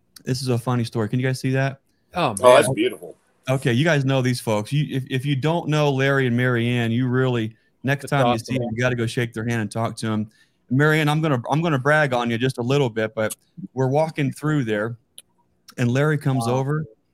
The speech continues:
Speaker 1: and he says, "Did you hear that there's a competition for best man?" And I said, "Really?" And then he pulls out his blue ribbon, and he says, "And I won first prize." <laughs> And I thought that was, I thought that was just great. If, if, uh, anyone knows Larry and Marianne, you know,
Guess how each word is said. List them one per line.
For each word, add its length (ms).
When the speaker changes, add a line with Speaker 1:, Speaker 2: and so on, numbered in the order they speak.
Speaker 1:
and 100
he 60
says, 260
"Did 160
you 80
hear 400
that 200
there's 280
a 120
competition 680
for 140
best 320
man?" 340
And 100
I 40
said, 180
"Really?" 340
And 100
then 80
he 60
pulls 320
out 160
his 100
blue 240
ribbon, 300
and 100
he 100
says, 120
"And 100
I 80
won 260
first 300
prize." 420
<laughs> 60
And 80
I 80
thought 220
that 180
was, 200
I 20
thought 220
that 120
was 140
just 260
great. 280
If, 160
if, 280
uh, 240
anyone 400
knows 300
Larry 380
and 100
Marianne, 600
you 100
know, 400